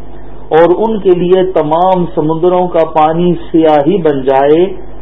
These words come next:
اور تمام خلق لکھے تو وہ کلمات ختم نہ ہوں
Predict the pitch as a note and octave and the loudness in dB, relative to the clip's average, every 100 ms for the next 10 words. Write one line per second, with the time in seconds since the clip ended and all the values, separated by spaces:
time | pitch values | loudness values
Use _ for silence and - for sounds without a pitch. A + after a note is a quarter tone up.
0 | - - E3 F#3 F#3 D#3 D#3 F#3 F#3+ F3 | -12 -4 2 2 2 -2 2 2 2 0
1 | D#3+ F3 G#3+ G3 D#3 D3 - E3+ F#3 G3 | -2 -2 -2 0 0 0 0 0 2 0
2 | - - - F3 D3+ E3+ G3 F3+ D#3 D#3 | -6 -10 -4 0 2 2 2 2 2 2
3 | D3+ E3+ F3+ - - F#3 D#3+ D3 B2 A#2 | 2 2 0 -2 -6 -4 -2 -2 -2 -2